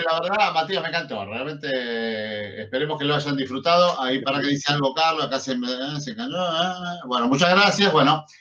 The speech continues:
eh, la, la idea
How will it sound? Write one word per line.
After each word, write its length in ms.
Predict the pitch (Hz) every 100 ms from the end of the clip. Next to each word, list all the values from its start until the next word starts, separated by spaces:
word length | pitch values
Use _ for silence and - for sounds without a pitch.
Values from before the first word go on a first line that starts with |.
| _
eh, 540 | 120 123 120 117 117 113 - - -
la, 400 | 127 131 131 131
la 240 | 135 135
idea 640 | 143 151 175 170 160 147